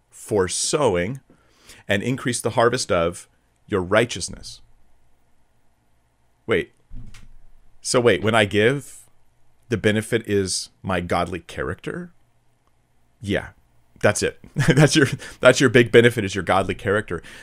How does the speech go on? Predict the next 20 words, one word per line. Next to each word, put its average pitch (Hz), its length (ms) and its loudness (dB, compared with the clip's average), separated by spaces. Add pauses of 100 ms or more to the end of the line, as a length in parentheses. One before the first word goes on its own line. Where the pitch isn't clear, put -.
The 127 140 0
idea 139 260 2
that 214 140 0
I'll 113 140 2
always 120 560 2
get 101 280 -4
money 95 380 -2
if - 180 -10
I 90 100 0
give 113 240 -2
money, 82 300 -8
if 90 160 -12
you 123 80 -4
really 139 240 0
believe 117 360 -4
this, 76 300 -8 (200)
then 131 100 -2
there 123 140 0
is 147 140 -2 (760)
giving. - 320 -14